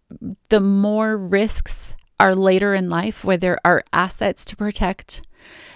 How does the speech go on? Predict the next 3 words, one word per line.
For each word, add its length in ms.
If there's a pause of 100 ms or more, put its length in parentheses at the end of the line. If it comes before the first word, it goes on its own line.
(100)
there's, 800 (260)
um, 600 (840)
children 540